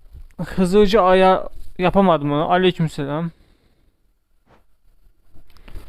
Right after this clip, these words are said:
Tamam, bakalım. Güncelleme falan olmuş.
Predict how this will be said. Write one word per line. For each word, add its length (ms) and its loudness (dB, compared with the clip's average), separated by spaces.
Tamam, 520 4
bakalım. 600 2
Güncelleme 680 4
falan 400 4
olmuş. 680 -2